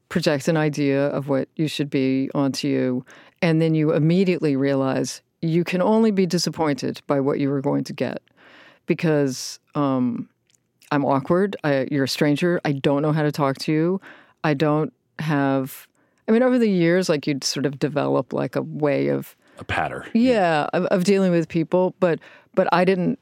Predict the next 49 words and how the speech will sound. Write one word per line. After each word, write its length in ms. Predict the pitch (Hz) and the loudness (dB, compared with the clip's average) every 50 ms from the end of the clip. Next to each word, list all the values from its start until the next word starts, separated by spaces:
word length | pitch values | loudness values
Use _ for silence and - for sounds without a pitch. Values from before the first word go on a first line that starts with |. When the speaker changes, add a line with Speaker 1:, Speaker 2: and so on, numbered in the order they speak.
| - | -2
Speaker 1:
you 160 | - 190 185 | 0 2 2
know, 180 | 165 151 139 139 | 4 4 2 2
but 160 | 139 208 208 | 2 2 2
even 220 | 247 226 202 185 160 | 2 2 2 2 2
that, 260 | 165 185 196 165 135 | 2 2 2 2 2
like, 180 | - 143 - | 0 0 2
I, 200 | 160 156 151 - - | 2 0 0 0 -2
you, 300 | - 175 170 165 160 - | -2 0 0 0 0 -2
you 200 | - 180 170 160 | 0 0 0 0
feel, 640 | - - - 170 160 160 156 151 151 151 147 156 - _ _ _ _ _ _ _ _ _ _ _ _ - | -2 -2 0 2 2 4 4 2 2 0 -2 -4 -8 _ _ _ _ _ _ _ _ _ _ _ _ 0
you 120 | 247 311 | 0 2
know, 80 | 359 247 | 4 4
I 60 | 196 | 4
mean, 140 | 208 226 233 | 4 4 4
I'm 140 | 233 240 240 | 4 4 4
not 180 | 240 233 226 202 - _ _ _ - | 2 2 0 -2 -4 _ _ _ -2
great 300 | - 175 190 220 247 226 | 0 2 2 4 2 2
at 100 | 180 - | 0 0
talking 400 | - 175 160 160 165 - 175 170 | 0 0 0 0 0 0 0 0
to 180 | 170 165 151 - _ _ _ _ _ _ _ _ _ _ _ - _ | 0 -2 -2 -8 _ _ _ _ _ _ _ _ _ _ _ -20 _
strangers. 720 | - - - - 160 165 226 254 185 143 135 - 120 131 - | -18 -14 -6 -2 0 2 2 2 2 0 -2 -2 -4 -2 -2
I 60 | - | 0
mean, 160 | 139 139 135 | 0 0 0
I, 180 | 139 139 143 147 - | 2 0 0 -2 -2
or 260 | - 147 143 147 147 - - 208 - | -2 -2 0 0 0 -2 -6 -10 -2
people, 440 | - 220 262 247 - 147 123 - 156 147 - | 0 0 0 2 0 0 0 0 -2 -2 -2
<laughs> 140 | - - - | -4 0 0
you 100 | 247 - | 2 2
know, 140 | 117 - 220 | 4 4 2
like, 120 | - 113 | 4 4
Speaker 2:
Mm-hmm. 100 | 117 - | 2 2
Speaker 1:
I'm 100 | 190 175 | 2 2
not, 240 | 202 202 180 175 175 - - - - - 254 233 196 - | 2 2 2 0 -2 -6 -12 -10 -8 -8 -6 -6 -4 0
I'm 140 | 202 202 202 | 0 2 2
not 160 | 208 202 196 | 2 2 2
that 180 | 196 180 165 139 | 2 0 0 0
great 320 | - 175 185 190 175 131 | 0 2 2 2 0 0
at, 140 | 139 147 - _ 180 - - | 0 -2 -4 _ -12 -8 -4
at 200 | 151 139 139 - - - - | -2 -2 -2 -4 -6 -10 -4
interacting 720 | - 151 156 147 - 160 - 151 151 135 - - 151 143 139 | -2 -2 0 0 -2 -2 -2 0 -2 -2 -2 -2 -2 0 0
with 120 | 135 131 | 0 0
other 240 | 139 131 131 135 135 | 0 0 0 0 0
human 320 | 131 - 151 139 139 131 | -2 -2 -4 -2 -2 -2
beings 440 | 120 131 - - - - - - - | -2 -4 -4 -4 -6 -6 -6 -4 -2
and 280 | 135 127 127 123 127 - | -2 -2 -2 -2 -4 -6
talking 320 | - 139 - - - 147 135 | -6 -6 -6 -4 -4 -8 -6
to 100 | - 139 | -4 -2
them. 180 | 139 139 143 | -2 0 0
And, 180 | 143 139 143 | 0 0 -2